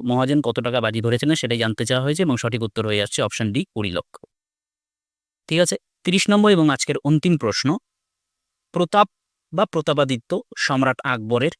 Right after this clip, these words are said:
যত সংখ্যক সৈন্য বন্দী করেছিলেন? খুব সহজ কিন্তু গুরুত্বপূর্ণ। ঠিক আছে, তাহলে সঠিক উত্তর হয়ে যাচ্ছে কুড়ি হাজার।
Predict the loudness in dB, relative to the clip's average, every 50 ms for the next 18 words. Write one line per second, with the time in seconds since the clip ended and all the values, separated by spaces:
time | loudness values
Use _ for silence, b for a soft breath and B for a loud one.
0 | _ _ _ -8 -2 -2 -2 0 0 -2 -2 -2 0 0 0 0 0 -2 -6 -6
1 | -6 -4 -2 0 2 4 4 2 2 2 2 2 2 2 0 -2 -4 -4 -4 -4
2 | -4 -6 -8 -8 -10 -10 -10 -12 _ _ _ _ _ _ _ _ _ _ _ _
3 | _ _ _ _ _ _ _ _ _ _ _ _ _ _ _ _ _ _ _ _
4 | _ _ _ _ _ _ _ _ _ _ _ _ _ _ _ _ _ _ _ _
5 | -2 -2 0 0 0 0 0 2 2 0 0 -2 -6 -10 -12 _ _ _ _ _
6 | _ _ _ _ 2 2 2 2 2 0 0 -4 -4 -6 -8 -6 -6 -8 -8 -8
7 | -10 -14 -16 _ _ _ _ _ _ _ _ _ _ _ _ _ _ _ _ _
8 | _ -4 -2 -2 -2 -2 -4 -6 _ _ _ _ _ _ -6 -4 -4 -2 -2 -2
9 | 0 0 2 2 0 0 0 0 0 0 0 0 0 -2 -2 -4 -4 -4 -6 -10
10 | _ _ _ _ _ -2 0 0 0 0 0 -4 -6 -6 -10 -12